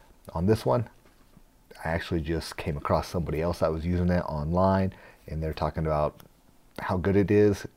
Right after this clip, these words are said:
and for the price. So went ahead and tried that out. You're looking at, at least for the package that I did, um, I prepaid for the year, and so I got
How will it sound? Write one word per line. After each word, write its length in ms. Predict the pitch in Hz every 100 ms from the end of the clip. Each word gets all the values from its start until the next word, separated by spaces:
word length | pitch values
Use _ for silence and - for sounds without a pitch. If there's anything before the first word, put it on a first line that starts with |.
| _ -
and 720 | 82 85 82 80 80 80 80 -
for 140 | 87
the 100 | 67
price. 480 | - 98 101 - - - _ - _ - _ - - - -
So 400 | - 85 78 - _ _ _ _ _ _ - -
went 180 | 107
ahead 140 | 90 87
and 260 | - 85
tried 220 | - 80 78
that 160 | 71
out. 320 | 76 85 78 - - - - -
You're 140 | 92 104
looking 360 | 101 - 92
at, 600 | - 87 90 87 - - - _ - - - - _ _ - - - - - _ -
at 60 |
least 140 | 107 -
for 80 | 104
the 80 |
package 360 | 82 98 - 85
that 120 | 87 -
I 120 | 98
did, 440 | 101 98 95 95 82 - -
um, 300 | - 82 80
I 40 | 82
prepaid 440 | - 107 107 98
for 80 | -
the 100 | 95
year, 440 | 90 90 87 90
and 80 | 85
so 180 | - 80
I 60 | 78
got 220 | 82